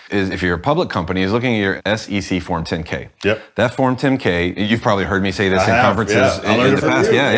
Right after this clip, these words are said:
Speaker 2: Yeah.
Speaker 1: yeah. Yeah, that's right. We have talked about the sport,
Speaker 2: Yeah.
Speaker 1: but there's a top risks in there. There's probably, like, fifteen risks for your organization. Um, and if you're struggling to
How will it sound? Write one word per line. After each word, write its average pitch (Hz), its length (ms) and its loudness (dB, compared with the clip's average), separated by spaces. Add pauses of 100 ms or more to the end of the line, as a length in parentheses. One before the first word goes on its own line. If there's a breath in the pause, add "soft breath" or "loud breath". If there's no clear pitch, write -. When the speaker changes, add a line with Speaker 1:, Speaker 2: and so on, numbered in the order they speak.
Speaker 2:
Yeah. 127 80 2
Speaker 1:
yeah. 131 240 0 (280 loud breath)
Yeah, 185 80 4
that's 160 120 0
right. 135 140 2
We 113 100 2
have 160 140 0
talked 101 200 -4
about 90 160 -2
the - 60 -12
sport, 90 260 -2
Speaker 2:
Yeah. 87 80 -2
Speaker 1:
but 95 200 -2 (140 loud breath)
there's 113 160 2
a 139 60 0
top 123 260 0
risks 104 320 -4
in - 80 -4
there. 87 120 -8
There's 85 120 -6
probably, 101 240 0
like, 87 180 -2
fifteen 104 480 -2
risks 87 300 -4
for 78 120 -6
your 80 80 -2
organization. 82 680 -2 (420 loud breath)
Um, 95 260 0
and 101 120 0
if 95 80 0
you're 123 120 2
struggling 110 640 0
to 85 360 -2